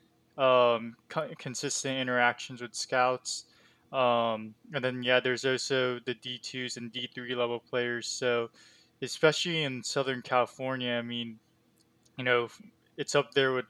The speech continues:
the Florida and Texas jucos. So, um, you know, every, every team essentially has at least one dude who can, who has a potential to play professional baseball. So,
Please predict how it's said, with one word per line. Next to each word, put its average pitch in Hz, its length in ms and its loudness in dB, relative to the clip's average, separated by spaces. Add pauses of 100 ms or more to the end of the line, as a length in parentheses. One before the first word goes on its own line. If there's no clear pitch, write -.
(380)
the 131 60 -6
Florida 127 440 -2
and 120 200 0
Texas - 540 -4
jucos. 120 580 -6
So, 120 460 0 (640)
um, 120 560 4 (360)
you 147 120 -6
know, 123 280 2 (480)
every, 143 440 2 (420)
every 135 280 0
team 127 600 -8 (140)
essentially 127 580 -4
has 117 460 0 (260)
at 127 160 -2
least 127 300 -6
one 123 400 -2
dude 127 300 -4
who 120 180 -10
can, 117 400 -4 (720)
who - 160 0
has 131 180 10
a 127 60 0
potential 131 600 0
to 123 240 4
play 131 160 4
professional 120 640 0
baseball. 117 600 2
So, 117 460 2